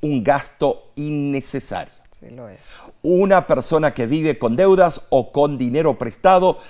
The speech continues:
Speaker 1: vive hoy con dinero que espera ganar en el futuro.
Speaker 2: Sí.
Speaker 1: Esto es algo muy peligroso y es una droga proliferada en la sociedad.
Speaker 2: Número cinco,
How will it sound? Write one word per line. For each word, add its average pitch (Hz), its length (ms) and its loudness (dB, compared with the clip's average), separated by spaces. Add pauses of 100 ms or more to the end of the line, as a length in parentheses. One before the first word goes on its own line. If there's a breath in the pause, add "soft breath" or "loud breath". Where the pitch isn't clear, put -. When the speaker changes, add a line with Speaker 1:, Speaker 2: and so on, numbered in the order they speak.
(140 loud breath)
Speaker 1:
vive 160 480 -2
hoy 160 200 2
con 143 180 -2
dinero 156 760 -2
que 117 100 -10
espera 170 480 -2
ganar 143 380 -2
en 160 120 -4
el 160 100 -4
futuro. 185 680 0 (260)
Speaker 2:
Sí. - 180 -20 (680 soft breath)
Speaker 1:
Esto 175 460 0
es 202 240 2
algo 180 300 6
muy 185 320 2
peligroso 180 680 0
y 170 100 2
es 190 160 -2
una 156 320 2
droga 180 520 2 (360 loud breath)
proliferada 170 800 6
en 139 80 2
la 139 80 4
sociedad. 113 480 -6 (800 loud breath)
Speaker 2:
Número 247 320 -4
cinco, - 560 -10